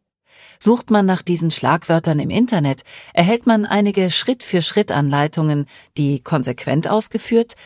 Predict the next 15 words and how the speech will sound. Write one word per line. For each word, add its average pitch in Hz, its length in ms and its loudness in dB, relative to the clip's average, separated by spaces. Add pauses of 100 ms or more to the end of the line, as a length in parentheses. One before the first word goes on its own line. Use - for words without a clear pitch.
(160)
angeblich 190 640 0
zu 185 180 0
mehr 175 280 2
Selbstliebe 180 580 0
führen 135 340 -2
sollen. 127 360 -4 (960)
Beziehungen 226 680 2
werden 170 260 2
dagegen 160 380 2
immer 202 320 2
mehr 180 400 0
als - 300 -4
problematisch 190 920 -2
und 147 220 -4
sogar 135 320 0